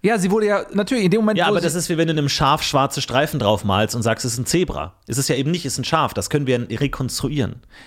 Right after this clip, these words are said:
Speaker 1: Ja, aber in dem Moment, wo dann, wo es dann tausende Schafe gibt, die alle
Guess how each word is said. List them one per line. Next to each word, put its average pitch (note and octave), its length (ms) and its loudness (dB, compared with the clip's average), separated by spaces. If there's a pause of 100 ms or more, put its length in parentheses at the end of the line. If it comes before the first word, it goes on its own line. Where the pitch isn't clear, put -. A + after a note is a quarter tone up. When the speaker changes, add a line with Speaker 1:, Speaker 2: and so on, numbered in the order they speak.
(160)
Speaker 1:
Ja, C#3 320 -6
aber C#3 180 2
in C3+ 80 0
dem D#3 140 4
Moment, E3 360 2
wo C#3 240 2
dann, C#3+ 300 2
wo C#3+ 120 0
es - 80 0
dann C3 200 -2
tausende F3+ 720 2 (280)
Schafe F#3 440 0
gibt, C3 200 -2
die D3 100 2
alle F#3 280 2